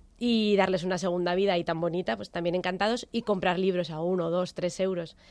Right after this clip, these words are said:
que, que están en muy buen estado también,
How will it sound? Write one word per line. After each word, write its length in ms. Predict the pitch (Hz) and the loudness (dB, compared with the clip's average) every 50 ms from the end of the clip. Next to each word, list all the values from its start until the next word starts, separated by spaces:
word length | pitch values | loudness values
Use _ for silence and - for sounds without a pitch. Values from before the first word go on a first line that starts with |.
| - - - - - | -20 -20 -20 -20 -8
que, 560 | - 180 175 170 165 165 160 160 156 156 156 - | -4 -2 -2 0 0 -2 -2 -4 -4 -6 -8 -8
que 60 | 170 | -10
están 240 | 160 - 165 165 170 | -10 -8 -6 -4 -2
en 40 | |
muy 120 | 170 170 165 | -2 -2 0
buen 180 | 165 170 165 | 0 0 -2
estado 320 | 170 165 - 175 180 185 185 | -4 -4 -4 -4 -4 -4 -4
también, 400 | - 170 160 160 156 151 147 | -4 -6 -6 -6 -6 -6 -8